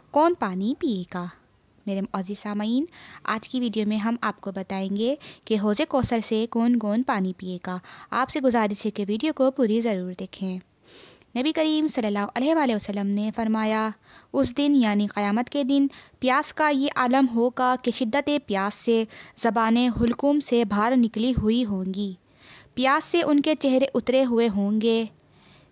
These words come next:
मैं सिद्दीक और फ़ारूक रिज़वानुल्लाह अलैहिम अजमईन के साथ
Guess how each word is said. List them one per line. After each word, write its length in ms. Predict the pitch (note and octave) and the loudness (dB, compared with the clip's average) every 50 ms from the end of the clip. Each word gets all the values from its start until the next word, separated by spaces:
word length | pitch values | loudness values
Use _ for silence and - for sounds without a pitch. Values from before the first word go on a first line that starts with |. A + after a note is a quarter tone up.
| _ A3 | _ 0
मैं 140 | A3+ B3 | 0 2
सिद्दीक 520 | B3 - - A#3 G3 G3+ A3+ A#3 A#3 A3 - | 2 0 0 -2 -2 0 0 0 0 2 0
और 140 | A3 A3+ A#3 | 2 2 2
फ़ारूक 420 | - - G#3 G3+ G3+ G3+ G#3+ - - - - - _ A3 | 2 2 2 2 0 -2 -4 -6 -8 -14 -20 -4 _ 0
रिज़वानुल्लाह 720 | A3 G3 G3+ A3+ A3+ A#3+ A#3 A#3 G#3+ G#3+ G#3 G#3+ G#3+ A3 G#3+ - - - - - | 0 2 2 2 4 4 4 4 2 2 0 0 0 -2 -2 -6 -14 -10 -6 -2
अलैहिम 380 | G#3+ G#3+ G#3+ F#3+ A3 A3 G#3+ | -2 0 0 0 0 0 0
अजमईन 360 | G#3 - G#3 G#3 G#3 G#3+ A#3 | 0 -2 -2 -2 0 0 0
के 100 | A#3 - | 0 -2
साथ 280 | G#3+ - - G3 G3 | -4 -4 -4 -4 -4